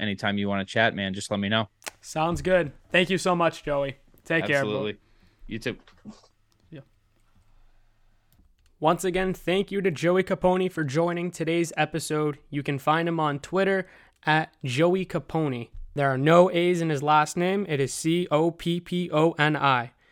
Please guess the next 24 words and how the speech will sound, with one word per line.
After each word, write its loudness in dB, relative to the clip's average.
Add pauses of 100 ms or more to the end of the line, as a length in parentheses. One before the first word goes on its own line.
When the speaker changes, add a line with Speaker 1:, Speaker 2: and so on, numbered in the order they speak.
(380)
Speaker 2:
Once -4
again, 0
thank 2
you, 0
Joey, 2 (600)
and 0
go 2
Sox. -8 (240)
Sports 12
betting 12
is 10
a 12
tough 10
nut 12
to 10
crack. 8 (180)
Break 10
through 12
with 10
sportsbook 8
cheat 8
sheet 10
dot 10
com. 10